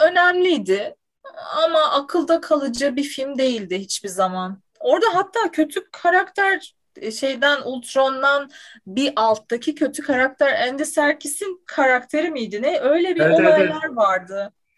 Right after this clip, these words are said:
Speaker 2: Andy Serkis hatta sonra da şey oluyor ya işte bu, e, Black Panther'a da dahil oluyor ya işin içine.
Speaker 1: Doğru.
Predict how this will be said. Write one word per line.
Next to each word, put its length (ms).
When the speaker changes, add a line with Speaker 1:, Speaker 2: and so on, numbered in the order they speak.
Speaker 2:
Andy 180
Serkis 400
hatta 240
sonra 260
da 80
şey 220
oluyor 320
ya 100
işte 320
bu, 280
e, 180
Black 220
Panther'a 440
da 80
dahil 240
oluyor 220
ya 220
işin 240
içine. 240
Speaker 1:
Doğru. 320